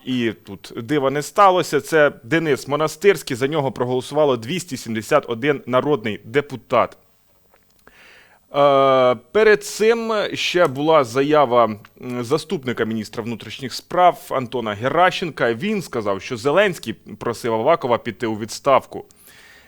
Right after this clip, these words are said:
Е, це він сказав, е, ще тоді, коли міністр Аваков вважався ще міністром. Е, при цьому Геращенко сказав, що рішення про відставку було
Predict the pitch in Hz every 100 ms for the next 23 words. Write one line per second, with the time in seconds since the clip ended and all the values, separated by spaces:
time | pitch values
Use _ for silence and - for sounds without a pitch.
0 | - 123 120 110 - 185 165 151 139 -
1 | 135 143 131 113 131 131 127 120 117 110
2 | - 135 127 113 117 - - 123 117 104
3 | 110 117 107 - 120 - 113 120 110 107
4 | 95 110 107 104 110 98 - 98 101 120
5 | 196 - 156 147 - - - - _ 127
6 | 131 127 139 147 208 202 139 143 170 -
7 | 151 151 - 135 135 160 143 - 160 147
8 | - 147 220 - 131 120 127 139 - 214
9 | 208 175 156 175